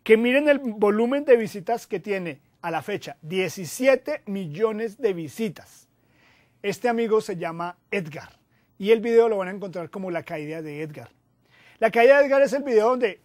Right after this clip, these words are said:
pues ahí donde está pasando por ese palito, el pelado coge se pega, lo hacen caer y se da un costalazo que, ay, Dios mío. Pues le pareció a todo el mundo tan chistoso y tan chistoso y tan chistoso que al pelado lo propusieron para presidente de México.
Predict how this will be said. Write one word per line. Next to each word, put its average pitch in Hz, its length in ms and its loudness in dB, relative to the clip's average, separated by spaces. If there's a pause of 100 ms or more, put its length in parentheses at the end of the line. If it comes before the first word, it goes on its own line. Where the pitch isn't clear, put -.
pues 190 180 0
ahí 220 120 6
donde 330 180 2
está - 180 2
pasando 269 340 0
por 208 120 0
ese 196 160 0
palito, 214 500 -2 (360)
el 190 140 -6
pelado 190 300 0
coge 220 400 4 (1600)
se 175 580 -4 (220)
pega, 330 360 -2 (220)
lo 185 140 0
hacen 202 260 0
caer 220 300 2
y 180 280 -8
se 175 120 -8
da 170 120 0
un 190 80 -8
costalazo 175 600 -6
que, 190 100 -12
ay, 175 80 -6
Dios 175 220 -10
mío. 156 260 -10 (1040)
Pues 226 200 2
le 247 80 2
pareció 220 300 2
a - 40 -4
todo 330 120 10
el 330 40 0
mundo 320 180 -4
tan 302 180 4
chistoso 247 560 4
y 247 80 -2
tan 247 200 0
chistoso 240 480 0
y 185 60 -8
tan 226 180 -2
chistoso 214 560 -6
que - 80 -10
al 190 80 -8
pelado 202 280 -6
lo 220 120 -4
propusieron 202 520 -6
para 190 200 -10
presidente 175 520 -12
de 170 120 -10
México. 143 500 -14